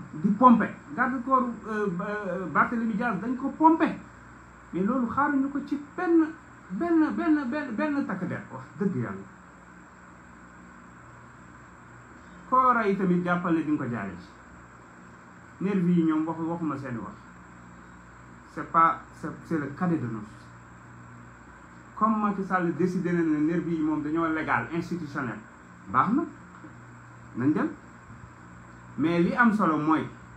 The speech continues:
ñun pare nañu. Ba ñuy wax le don de soi pour la patrie,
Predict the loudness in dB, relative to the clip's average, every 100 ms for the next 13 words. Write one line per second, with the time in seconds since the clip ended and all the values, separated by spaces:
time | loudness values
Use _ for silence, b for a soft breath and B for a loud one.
0 | -12 -4 -2 0 -2 -4 -4 -6 -10 -14
1 | -20 -20 -20 -20 -20 -20 -20 -16 -6 -4
2 | 0 2 2 2 2 0 0 -2 -4 -4
3 | -6 -4 -6 -10